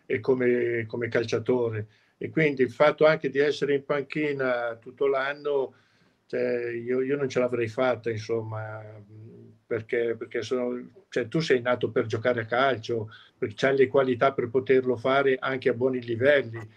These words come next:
e quindi al limite non stare nel Milan, nell'Inter, nella Juve o nelle società che devono sempre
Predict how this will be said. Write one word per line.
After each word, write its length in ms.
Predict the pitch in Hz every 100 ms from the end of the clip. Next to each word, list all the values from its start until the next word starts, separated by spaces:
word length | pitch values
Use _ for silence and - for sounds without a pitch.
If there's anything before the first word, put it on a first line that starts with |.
| _ _ _
e 220 | - 113
quindi 340 | - 180 170
al 80 | 139
limite 400 | 143 156 139 131
non 240 | 123 151 156
stare 560 | - 147 135 127 113 -
nel 140 | 131 117
Milan, 420 | 117 127 131 131
nell'Inter, 460 | 117 120 127 135
nella 220 | 120 120 117
Juve 520 | 117 123 127 131 127
o 140 | 131
nelle 240 | 127 123 123
società 640 | - 127 120 131 131 127 _ _ _ _ -
che 180 | - 131
devono 360 | 120 131 131 127
sempre 640 | 117 139 135 131 131 131